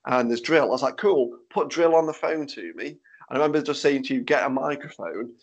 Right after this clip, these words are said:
and just go and interview him," kinda like Davina McCall on Street Mate, 'cause you can vox pop better than fucking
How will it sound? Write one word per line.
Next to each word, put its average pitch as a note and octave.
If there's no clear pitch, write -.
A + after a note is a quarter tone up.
and A#2
just C#3+
go C#3+
and B2+
interview A#2+
him," G#2
kinda B2
like A#2+
Davina A#2
McCall C#3+
on A2
Street -
Mate, F#2+
'cause D3+
you E3
can F3
vox F3
pop -
better D3
than C3+
fucking D3+